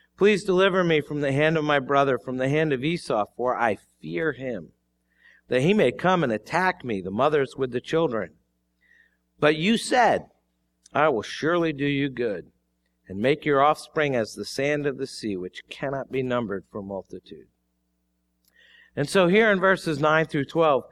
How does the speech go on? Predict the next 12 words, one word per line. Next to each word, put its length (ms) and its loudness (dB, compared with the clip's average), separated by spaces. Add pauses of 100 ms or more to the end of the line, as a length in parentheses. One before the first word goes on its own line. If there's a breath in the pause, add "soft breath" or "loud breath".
(180 soft breath)
we 80 -10
see 220 -8
this 220 -4
glorious 720 -2
prayer. 540 -4 (1080)
Jacob 420 2
hasn't 400 4
had 520 2
many 340 0
of 80 -2
his 200 -2
prayers 560 -2